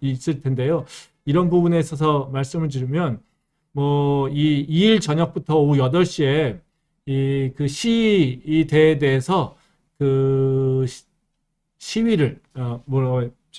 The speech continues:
반항을 하는데 이 카홈킹, 그러니까 크락션을 누리는 거죠. 그리고 저녁에 집에서 쟁반 둘이 두드리는 소리가 난답니다. 그래서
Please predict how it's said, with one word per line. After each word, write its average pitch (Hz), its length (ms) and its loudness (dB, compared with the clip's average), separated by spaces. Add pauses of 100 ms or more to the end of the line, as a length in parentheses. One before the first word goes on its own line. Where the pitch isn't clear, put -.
(160)
반항을 165 500 2
하는데 156 520 -2 (340)
이 135 220 -4
카홈킹, 214 760 0
그러니까 131 520 -4
크락션을 202 500 2
누리는 143 300 2
거죠. 139 380 -2 (220)
그리고 147 180 -4
저녁에 160 420 0
집에서 160 640 0 (160)
쟁반 170 460 0
둘이 147 440 -2
두드리는 151 420 -2
소리가 151 540 -2
난답니다. 123 680 -4 (260)
그래서 143 340 -2